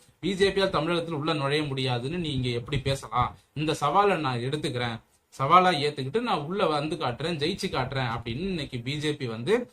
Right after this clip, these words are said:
தரமான சம்பவங்களை செஞ்சுக்கிட்டு இருக்காங்க. ரெண்டாயிரத்தி இருபத்தி நாலுலயே தி மு கக்குள்ள உதயநிதி வெர்சஸ் கனிமொழி அப்படின்னு சொல்லி இந்த சண்டை, அஹ், வருவதற்கான வாய்ப்புகள் தொண்ணூறு சதவீதம் இருக்கிறது.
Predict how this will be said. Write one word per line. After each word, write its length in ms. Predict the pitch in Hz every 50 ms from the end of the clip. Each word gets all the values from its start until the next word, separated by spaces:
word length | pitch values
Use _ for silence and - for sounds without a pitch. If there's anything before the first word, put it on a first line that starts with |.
| - - _ _ _ _ -
தரமான 400 | 165 165 170 185 175 170 165 175
சம்பவங்களை 560 | 175 - 143 135 139 147 143 135 123 120 151 170
செஞ்சுக்கிட்டு 460 | - - 123 123 131 127 127 127 123
இருக்காங்க. 300 | 117 120 113 113 117 156 214 - - - _ _ _
ரெண்டாயிரத்தி 420 | - 139 160 214 240 233 233 208 175
இருபத்தி 360 | 156 160 180 208 214 208 180
நாலுலயே 680 | 147 135 127 139 170 185 190 180 160 147 143 147 165 185 180 - - _ -
தி 120 | 175 180
மு 120 | 175 180 160
கக்குள்ள 540 | 156 156 127 120 123 - 123 123 127 127 131 139 147 156 151 _ _ _ _ -
உதயநிதி 540 | 139 147 180 202 208 196 175 156 151 175 190 180
வெர்சஸ் 400 | 139 131 - - 170 165 - -
கனிமொழி 520 | 143 139 151 170 165 160 147 139 135 143 147
அப்படின்னு 340 | 131 113 110 127 131 131 139
சொல்லி 340 | 127 - 117 107 110 131 160
இந்த 180 | 151 131 113 113
சண்டை, 460 | - - 127 135 170 180 165 165 170 - - - - _ _ _ _ -
அஹ், 200 | 117 117 113 110
வருவதற்கான 680 | 113 131 151 180 196 196 170 170 - - 147 139 123 113
வாய்ப்புகள் 480 | 113 123 143 156 156 151 131 156 170 -
தொண்ணூறு 380 | - 131 135 165 220 226 214
சதவீதம் 500 | 180 - 160 147 147 139 139 135 131 120
இருக்கிறது. 540 | 113 120 127 117 - 113 107 107 110 147 190